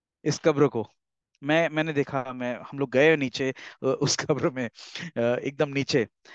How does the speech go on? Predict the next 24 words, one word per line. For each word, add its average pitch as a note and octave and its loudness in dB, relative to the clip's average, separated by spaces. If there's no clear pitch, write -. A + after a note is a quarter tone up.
और C#3 4
इमेजिन G3 2
किया G3 4
होगा C#3 2
कि C3+ 0
लाजर C#3+ 2
कहाँ, D3 -4
कैसे F3 -4
ऊपर D3+ 0
चल D3+ -2
के D#3+ -2
आ C#3+ 6
गया C#3 2
होगा B2+ -2
जहाँ C3 -4
पे C#3 -4
यीशु C3 -2
मसीह C#3+ -16
खड़े F#3 0
थे D3+ -6
वहां G#2+ -8
पे। G2 -12
ओके, E3+ 2
तो F#3 -2